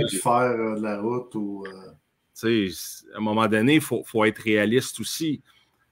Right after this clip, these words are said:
Speaker 2: Fait que là, c'est là où je vais user de, de mon bagage marketing puis de mon côté émotif pour éventuellement peut-être convaincre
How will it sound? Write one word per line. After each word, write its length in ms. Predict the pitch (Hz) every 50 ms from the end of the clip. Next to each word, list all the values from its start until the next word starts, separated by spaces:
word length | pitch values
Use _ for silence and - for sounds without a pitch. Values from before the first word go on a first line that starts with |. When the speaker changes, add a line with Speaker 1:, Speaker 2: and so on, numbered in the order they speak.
| _ _
Speaker 2:
Fait 140 | - 101 101
que 100 | - 131
là, 80 | 160 165
c'est 220 | 135 - 143 135
là 260 | 135 147 160 175 170 160
où 200 | 139 120 117 107
je 100 | 98 107
vais 180 | 110 117 117
user 520 | 117 120 120 123 113 101 131 151 156 156 131
de, 440 | 117 117 107 104 101 98 98 95
de 140 | 98 98 104
mon 200 | 104 107 107 107 104
bagage 480 | 120 117 107 101 131 139 151 143 120
marketing 840 | 123 123 120 117 - - 120 110 - 135 135 143 143 143 143 135 135
puis 140 | - -
de 120 | 107 107 107
mon 220 | 107 110 110 110
côté 400 | - - - 120 113 - 147 143 135
émotif 800 | 127 123 123 113 - - - 147 139 135 135 135 - - - _ _ _ _ _ _ _ _ _ _ _ _ _ _ _ _ _
pour 180 | - - 110 110
éventuellement 600 | 117 113 127 127 127 - - 131 123 127 143 151
peut-être 380 | 151 - 127 - - 131 135 135
convaincre 580 | - 127 120 117 110 120 123 135 135 127 104